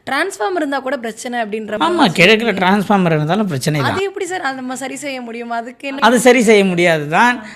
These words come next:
Speaker 2: அந்த டிரான்ஸ்ஃபார்மர் நம்ம காம்பவுண்டை ஒட்டி இருக்கிறதா, இல்ல காம்பவுண்ட்லேருந்து தள்ளி இருக்கிறதான்னு கணக்கு பார்க்கணும். அதெல்லாம் பார்த்து தான் நம்ம, அதாவது வீடு தான் உங்கள் வாழ்க்கையை நிர்ணயம் செய்யும். ஒரு வீடு தான் ஒரு மனிதனுடைய வாழ்க்கை.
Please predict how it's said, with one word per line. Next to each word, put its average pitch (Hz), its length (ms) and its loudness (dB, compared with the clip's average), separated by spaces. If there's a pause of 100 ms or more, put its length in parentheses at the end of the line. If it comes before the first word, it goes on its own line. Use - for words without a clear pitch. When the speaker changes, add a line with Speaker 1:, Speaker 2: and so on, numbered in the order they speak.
Speaker 2:
அந்த 196 180 0
டிரான்ஸ்ஃபார்மர் 220 720 4
நம்ம 185 100 -2
காம்பவுண்டை 185 480 0
ஒட்டி 175 220 -2
இருக்கிறதா, 151 500 0 (420)
இல்ல 190 180 0
காம்பவுண்ட்லேருந்து 185 600 0
தள்ளி 185 300 2
இருக்கிறதான்னு 156 360 -2
கணக்கு 160 340 -6
பார்க்கணும். 113 420 -10 (180)
அதெல்லாம் 160 300 -2
பார்த்து 165 280 -2
தான் 214 120 -6
நம்ம, 131 100 -8 (280)
அதாவது 135 320 -10 (280)
வீடு 185 300 -8
தான் 175 200 -6
உங்கள் 139 180 -8
வாழ்க்கையை 135 460 -6
நிர்ணயம் 117 380 -8
செய்யும். 98 380 -18
ஒரு 131 140 -8
வீடு 180 320 -6
தான் 185 160 -4
ஒரு 151 120 -6
மனிதனுடைய 127 480 -10
வாழ்க்கை. 101 300 -18